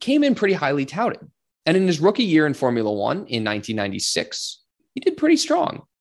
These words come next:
Finished only about twenty points behind Graham Hill in a year that Williams maybe didn't have the pace to win the championship again.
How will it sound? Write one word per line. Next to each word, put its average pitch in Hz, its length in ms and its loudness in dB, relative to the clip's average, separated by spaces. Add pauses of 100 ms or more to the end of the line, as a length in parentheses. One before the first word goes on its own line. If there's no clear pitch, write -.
(120)
Finished 185 420 2
only 165 200 6
about 143 220 6
twenty 165 220 2
points 156 260 2
behind 123 560 0 (300)
Graham 110 340 4
Hill 175 400 0 (260)
in 156 120 4
a 147 40 6
year 160 240 6
that 147 200 4
Williams 135 580 2 (140)
maybe 147 420 4
didn't 147 200 4
have 127 180 -2
the 113 60 -6
pace 110 280 -2
to 113 80 -6
win 104 140 -2
the 98 80 -6
championship 151 600 -2
again. 107 320 -2